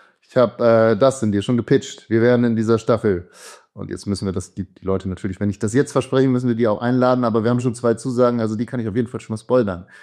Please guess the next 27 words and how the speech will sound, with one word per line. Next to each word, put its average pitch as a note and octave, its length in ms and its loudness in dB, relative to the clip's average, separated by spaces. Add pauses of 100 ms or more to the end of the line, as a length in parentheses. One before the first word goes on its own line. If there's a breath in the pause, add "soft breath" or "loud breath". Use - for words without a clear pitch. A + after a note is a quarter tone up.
(200 loud breath)
Wir D3 400 4 (320 loud breath)
werden B2 600 2
mit, A2+ 460 -2
äh, A2 360 2 (420)
Nora B2 400 2
sprechen. F#2+ 560 -6 (300 soft breath)
Nora C3+ 560 2
schreibt - 340 0
gerade A#2 280 4
ein A2 160 2
Buch B2 180 -2
über A2+ 220 0
radikale G#2+ 500 0
Freundlichkeit F#2+ 1000 -2
und F#2 240 -10
wie G#2 80 0
es G#2 120 -2
dabei G#2 280 2
hilft, B2+ 280 0
einem G#2 200 -2
eigenes, A2+ 480 0
das G#2 220 -4
eigene A2+ 260 0
Leben A2+ 260 2
auch F#2 140 -4
zu - 160 -6
erleichtern. F2+ 600 -4